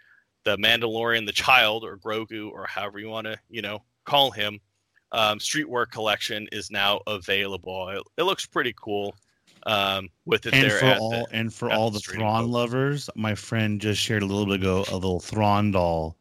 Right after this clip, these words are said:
Speaker 2: they have at the parks, at the station. So go look for him too, 'cause I know everyone loves Thrawn.
Speaker 1: <laughs> Well,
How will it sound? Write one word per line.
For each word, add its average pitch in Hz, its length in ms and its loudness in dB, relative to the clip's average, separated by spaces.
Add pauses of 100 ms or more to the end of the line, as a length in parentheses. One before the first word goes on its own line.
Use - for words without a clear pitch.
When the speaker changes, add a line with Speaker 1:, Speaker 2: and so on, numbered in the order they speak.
(360)
Speaker 2:
they 98 200 0
have 85 560 0 (920)
at 95 200 0
the 92 60 -4
parks, - 560 -2 (140)
at 98 220 0
the 90 80 -6
station. 87 540 -4
So 90 240 -2
go 92 180 2
look 90 200 2
for 92 120 -4
him 90 260 0
too, 92 220 0
'cause 90 120 -2
I 90 60 2
know 92 100 4
everyone 87 340 2
loves 85 240 2
Thrawn. 82 440 0 (520)
Speaker 1:
<laughs> - 380 -4 (320)
Well, 117 240 2